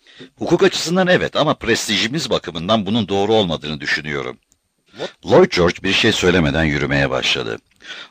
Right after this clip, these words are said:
Lord Curzon haklıydı. Bir çıkış yolu bulmak zorundaydılar.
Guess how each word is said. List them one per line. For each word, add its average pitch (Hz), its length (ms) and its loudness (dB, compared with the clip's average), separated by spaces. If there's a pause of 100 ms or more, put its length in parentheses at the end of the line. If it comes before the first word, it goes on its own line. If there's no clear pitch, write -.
(140)
Lord 165 220 6
Curzon 117 380 4
haklıydı. 69 560 -4
Bir 131 100 0
çıkış - 420 -2
yolu 80 220 -4
bulmak 76 360 -2
zorundaydılar. 62 840 -4